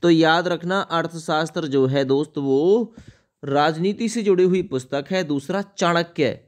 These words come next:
चाणक्य के अन्य नाम भी पूछे जा सकते हैं। देखिए, चाणक्य इनके प्रधानमंत्री थे चंद्रगुप्त मौर्य के, ठीक ना, और गुरु भी बोल सकते हैं, प्रधानमंत्री भी बोल सकते हैं। तो चाणक्य के अन्य नाम में अगर पूछे आप लोगों से, तो देखिए, एक इनका नाम था कौटिल्य,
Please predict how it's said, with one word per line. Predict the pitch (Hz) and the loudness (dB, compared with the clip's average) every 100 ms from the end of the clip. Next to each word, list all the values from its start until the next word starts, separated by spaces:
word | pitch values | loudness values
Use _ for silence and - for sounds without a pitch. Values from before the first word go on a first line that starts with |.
| _ _ _ | _ _ _
चाणक्य | 170 175 185 202 196 | 0 0 0 -2 -2
के | 202 | -2
अन्य | - 175 175 | -2 -2 0
नाम | 170 170 170 | 2 0 2
भी | 170 | 0
पूछे | 160 160 170 | -2 -4 -2
जा | 160 | -2
सकते | 156 151 - | -4 -10 -8
हैं। | 165 170 - _ - | -6 -8 -12 _ -6
देखिए, | 170 | -4
चाणक्य | 190 170 156 165 160 185 | 0 2 2 0 -2 -2
इनके | 170 196 | 0 -2
प्रधानमंत्री | 190 143 151 165 160 151 143 | -2 -2 -2 -2 -2 -2 -2
थे | 127 160 | -2 -2
चंद्रगुप्त | 156 139 143 - 151 | -2 0 -2 -2 -2
मौर्य | 120 110 104 101 | -2 0 -2 -4
के, | 110 117 - _ | -8 -12 -14 _
ठीक | 143 | -4
ना, | 170 | 0
और | 156 | 2
गुरु | 123 147 | 2 2
भी | 160 | 2
बोल | 180 170 | 2 0
सकते | 165 165 - | -4 -8 -8
हैं, | 165 | -8
प्रधानमंत्री | 123 143 139 113 98 120 | -6 -6 -6 -6 -6 -6
भी | |
बोल | 123 101 85 | -4 -4 -6
सकते | 104 - - | -12 -14 -12
हैं। | 50 113 _ _ _ | -10 -12 _ _ _
तो | 165 | -8
चाणक्य | 160 165 170 180 - 185 | 0 2 2 -2 -4 -6
के | 180 196 - | -2 -4 -2
अन्य | 143 151 | -4 -2
नाम | 151 143 | -2 -2
में | 151 156 147 | -2 -2 0
अगर | 143 147 143 | 0 0 -2
पूछे | 123 120 170 | -4 -4 -2
आप | 139 131 | -2 0
लोगों | 127 123 123 | 0 0 0
से, | 123 131 | -2 -2
तो | 143 | -2
देखिए, | - 123 143 - | -2 -4 -4 -4
एक | 117 139 135 | 0 0 -2
इनका | 127 139 | -2 -2
नाम | 123 127 104 | 0 -2 -4
था | 127 131 | -4 -4
कौटिल्य, | - - 110 - 117 120 131 - | -6 -6 -6 -4 -4 -2 -2 -6